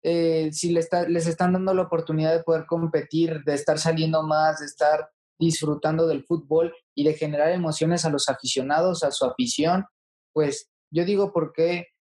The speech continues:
de que por qué no estaría mala la idea, ¿verdad? Obviamente, pues, ya eso es decisión de los presidentes, porque, pues, ellos son los que mandan en la liga.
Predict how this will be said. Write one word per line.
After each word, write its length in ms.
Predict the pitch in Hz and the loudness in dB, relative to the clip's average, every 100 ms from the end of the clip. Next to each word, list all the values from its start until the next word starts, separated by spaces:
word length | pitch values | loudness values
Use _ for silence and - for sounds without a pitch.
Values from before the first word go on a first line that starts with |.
| _ _ _ | _ _ _
de 160 | - 156 | -2 0
que 100 | 165 | 0
por 200 | 160 160 | -2 -2
qué 100 | 180 | 0
no 100 | 180 | 0
estaría 840 | 180 170 160 156 160 165 160 151 - _ | 0 -2 -2 0 0 2 0 -4 -12 _
mala 320 | - 165 170 165 | -2 0 0 0
la 80 | |
idea, 260 | 143 143 156 | -2 0 0
¿verdad? 300 | 139 143 147 | 0 0 0
Obviamente, 460 | 160 165 165 160 160 | 0 0 -2 -2 -2
pues, 360 | 143 123 - _ _ - | 0 -2 -4 _ _ 0
ya 140 | 160 | 2
eso 160 | 156 160 | 2 0
es 60 | |
decisión 400 | 156 151 127 147 | 0 -2 -2 0
de 140 | 147 143 | 2 2
los 200 | 135 - | 0 -2
presidentes, 680 | 127 120 131 151 151 113 - | -4 -2 0 0 0 -6 -4
porque, 260 | 120 113 | -2 -2
pues, 220 | 117 120 | -2 0
ellos 180 | 135 139 | 0 0
son 120 | 139 | 0
los 140 | 139 135 | -2 0
que 120 | 123 | 0
mandan 300 | 123 127 127 | 2 2 2
en 100 | 120 | 2
la 120 | 110 | 2
liga. 360 | 120 131 117 | 2 2 0